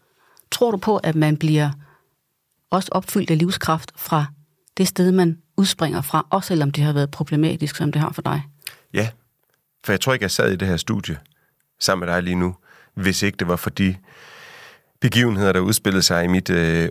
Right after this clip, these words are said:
Speaker 2: unge liv. Og prøv at høre, der var også masser af gode begivenheder. Jeg voksede op i et kvarter i Aarhus, som jeg stadigvæk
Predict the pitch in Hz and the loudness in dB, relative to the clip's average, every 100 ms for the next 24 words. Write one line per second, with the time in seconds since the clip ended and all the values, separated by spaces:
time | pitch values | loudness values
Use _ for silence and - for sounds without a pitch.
0 | - 95 113 92 90 - - - - 90 | 0 2 2 2 -2 -6 -16 -10 -6 0
1 | 101 90 95 - _ - 76 76 - 87 | 2 0 -2 -18 _ -6 -4 -6 -6 -4
2 | 82 - 95 104 - 82 80 80 98 80 | -4 -2 -2 -2 -4 -4 -6 -8 -6 -2
3 | 92 - - 85 - - 92 87 - - | -2 -4 -6 -6 -8 -6 -4 -4 -4 -6
4 | - 104 90 - - 85 87 92 - 85 | -2 -2 -2 -6 -10 -4 -2 -2 -2 -2
5 | 78 - 92 82 85 | -2 -2 0 -2 -4